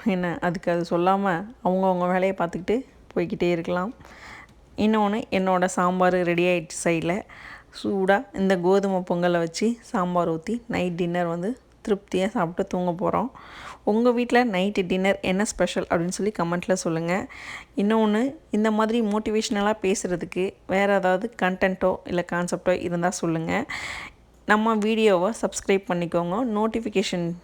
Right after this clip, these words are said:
பெல் ஐகானை கிளிக் பண்ணிக்கோங்க. அப்போ தான் நான் போடுற வீடியோஸ் உங்களுக்கு கண்டினியூஸா வரும். நெக்ஸ்ட் வீடியோல பார்க்கலாம். Until then, bye from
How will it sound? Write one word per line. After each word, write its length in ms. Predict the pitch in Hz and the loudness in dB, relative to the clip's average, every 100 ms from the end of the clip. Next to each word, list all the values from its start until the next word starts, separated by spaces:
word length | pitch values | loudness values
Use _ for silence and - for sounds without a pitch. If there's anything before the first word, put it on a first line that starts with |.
| - - | -16 0
பெல் 200 | 196 196 | 2 4
ஐகானை 480 | 208 185 175 175 233 - | 4 2 -2 -2 -2 0
கிளிக் 260 | 208 - | 0 2
பண்ணிக்கோங்க. 500 | 202 180 175 175 214 | 0 2 2 2 2
அப்போ 320 | 254 196 196 | 2 2 4
தான் 160 | 196 208 | 4 4
நான் 220 | 185 185 - | 2 0 2
போடுற 280 | 196 196 | 2 2
வீடியோஸ் 320 | 165 165 190 214 | 0 2 2 2
உங்களுக்கு 380 | 175 170 175 208 | 0 -2 -2 0
கண்டினியூஸா 600 | 175 170 170 170 175 170 | 0 0 -2 0 2 2
வரும். 260 | 165 180 285 - - - - - - _ | 2 0 -4 -10 -14 -14 -14 -18 -20 _
நெக்ஸ்ட் 280 | 196 214 - | 0 0 0
வீடியோல 320 | 220 208 202 | 0 4 4
பார்க்கலாம். 480 | 202 175 165 175 226 - - - - - _ | 4 0 2 0 0 -4 -20 -20 -20 -20 _
Until 220 | - 202 208 | -4 -2 0
then, 280 | 190 196 - - | 2 2 -2 0
bye 160 | 175 190 - | 4 4 2
from 160 | 190 | -2